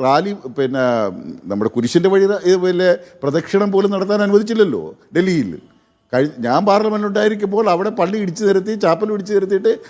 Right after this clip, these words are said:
ഞങ്ങളെല്ലാവരും കൂടെ പോയി അവിടെ പോയി, ഏ, പിന്നെ പുരോഹിതരെല്ലാം കണ്ട് ആശ്വസിപ്പിക്കുകയുണ്ടായി. ജീവിക്കാൻ രക്ഷയില്ലാത്ത സ്ഥിതിയാണ്, മതവിശ്വാസം വെച്ച് പുലർത്താൻ രക്ഷയില്ലാത്ത സ്ഥിതി. ഇത്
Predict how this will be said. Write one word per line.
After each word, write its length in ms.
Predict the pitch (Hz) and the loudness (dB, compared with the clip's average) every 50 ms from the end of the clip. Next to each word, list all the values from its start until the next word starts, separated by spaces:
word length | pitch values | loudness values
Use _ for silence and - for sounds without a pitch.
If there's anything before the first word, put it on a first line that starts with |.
| - - - | -20 -8 -4
ഞങ്ങളെല്ലാവരും 580 | 180 180 208 220 208 196 208 220 220 226 220 220 | 0 2 4 6 6 6 6 4 4 4 4 2
കൂടെ 120 | 226 226 | 0 0
പോയി 220 | 208 214 214 208 | 2 4 4 4
അവിടെ 180 | 214 202 208 214 | 4 4 2 -2
പോയി, 340 | 208 202 202 214 226 226 - - - - _ _ _ _ 147 | 0 0 0 0 0 -2 -8 -12 -18 -20 _ _ _ _ -2
ഏ, 60 | 165 | -2
പിന്നെ 540 | 165 185 185 180 180 175 175 175 170 170 160 156 156 | 0 0 0 0 2 2 2 2 2 0 -2 -2 -4
പുരോഹിതരെല്ലാം 720 | 147 160 175 180 196 175 196 196 196 196 190 196 214 196 196 | -4 -2 2 2 4 4 6 4 4 4 2 2 0 0 0
കണ്ട് 200 | 202 180 190 208 | -2 0 2 2
ആശ്വസിപ്പിക്കുകയുണ്ടായി. 960 | 190 180 180 214 185 180 185 214 190 202 220 208 202 190 202 156 113 82 - - - - _ _ _ _ _ _ _ _ _ _ _ _ _ - 101 | 2 2 0 -2 -4 -6 -6 -6 -4 0 0 0 2 2 0 0 -2 -4 -6 -12 -18 -20 _ _ _ _ _ _ _ _ _ _ _ _ _ -14 -8
ജീവിക്കാൻ 540 | 101 120 160 208 233 240 214 247 240 240 226 | -2 0 2 4 4 4 4 4 2 2 2
രക്ഷയില്ലാത്ത 480 | - - 202 220 202 202 196 190 202 180 | -2 -4 -4 -4 -2 -2 -2 -2 -4 -6
സ്ഥിതിയാണ്, 680 | - - 147 151 165 165 156 156 147 151 151 160 165 - - _ _ _ _ _ _ _ _ _ _ 87 | -6 -6 -4 0 0 2 2 2 0 -2 -4 -6 -8 -12 -18 _ _ _ _ _ _ _ _ _ _ -10
മതവിശ്വാസം 880 | 90 90 120 123 143 208 214 180 156 - - 190 220 226 214 226 208 | -6 -2 0 2 2 4 2 2 2 0 2 4 4 4 4 2 -2
വെച്ച് 180 | 208 196 196 190 | -2 -4 -4 -4
പുലർത്താൻ 360 | 196 190 190 190 190 180 170 | -6 -6 -4 -4 -4 -4 -4
രക്ഷയില്ലാത്ത 400 | 170 - - 165 151 156 151 147 | -4 -4 -4 -4 -2 -2 -2 -4
സ്ഥിതി. 240 | 151 123 139 143 147 | -4 -6 -4 -2 2
ഇത് 360 | 151 196 214 214 208 - | 4 6 6 6 4 0